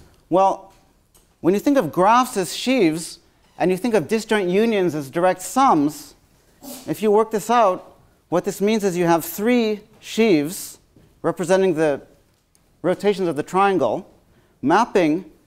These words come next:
to two copies of the original sheaf. But two copies of the original sheaf is really the space R squared over each edge and vertex.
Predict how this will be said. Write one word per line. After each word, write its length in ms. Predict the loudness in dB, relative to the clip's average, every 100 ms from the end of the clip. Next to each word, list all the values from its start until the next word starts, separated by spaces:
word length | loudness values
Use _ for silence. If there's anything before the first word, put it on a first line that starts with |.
| _ -4
to 440 | 2 4 4 -2 -14 _ _
two 120 | -4
copies 480 | -2 0 0 0 -2
of 140 | -4
the 340 | -2 0 0 -4 -10 -20 -10
original 420 | -2 -2 0 -4
sheaf. 340 | -4 -10 -12 -16 -20 -20 -20 _ -20 _ _ _
But 260 | -2 -2 -2
two 100 | -4
copies 340 | 0 2 2
of 140 | 2 0
the 60 |
original 360 | 2 0 0 -2
sheaf 300 | -2 -2 0
is 120 | 0
really 200 | 2 2
the 100 | 2
space 560 | -2 0 2 2 0 -12 _
R 420 | 2 4 4 2 -2
squared 680 | -12 -6 0 4 4 2 -2
over 240 | -6 -4
each 220 | -4 -4
edge 220 | -4 -4 -2
and 120 | -4
vertex. 640 | -4 -4 -6 -8 -12 -20